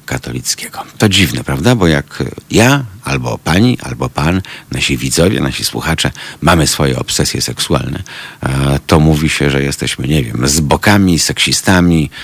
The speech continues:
dlaczego o tym mówimy w towarzystwie, przecież nie wypada i tak dalej, i tak dalej, chociaż jest to jedna z tych dziedzin życia,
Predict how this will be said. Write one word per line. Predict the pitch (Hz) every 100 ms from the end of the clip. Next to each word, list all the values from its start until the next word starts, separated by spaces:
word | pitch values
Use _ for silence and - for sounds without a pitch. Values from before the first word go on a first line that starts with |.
| - -
dlaczego | 71 73 76 71
o | 69
tym | -
mówimy | 73 76 73 73 67
w |
towarzystwie, | - 73 76 98 - - 64
przecież | 62 64 64
nie | 76
wypada | 73 76 104 90 80 - - - -
i | 147
tak | 95 76
dalej, | 78 71
i | 65
tak | 67
dalej, | 69 76
chociaż | 73 69 62
jest | 65 -
to | 71 65 - - -
jedna | 78 73
z | 69
tych | - 69
dziedzin | 67 67 71
życia, | 65 69 - 71